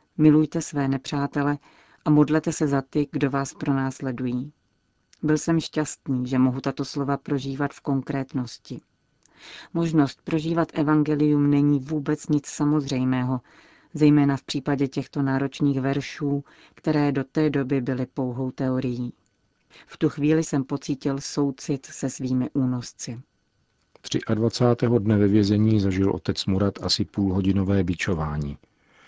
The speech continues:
Speaker 2: Důtky se stávaly z kusu zahradní hadice a provazců.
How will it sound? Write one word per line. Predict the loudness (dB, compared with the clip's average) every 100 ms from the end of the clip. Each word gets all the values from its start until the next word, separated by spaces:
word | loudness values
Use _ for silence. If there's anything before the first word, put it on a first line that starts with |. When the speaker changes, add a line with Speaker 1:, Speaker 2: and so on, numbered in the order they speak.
| -20 -20 -2
Speaker 2:
Důtky | 2 2 2 0
se | 0
stávaly | -6 -2 -2 0 -2
z | -4
kusu | -6 -4 -4
zahradní | -4 -2 -2 -2 -2
hadice | -2 -2 -2 -6
a | -4
provazců. | -2 -2 -2 -6 -8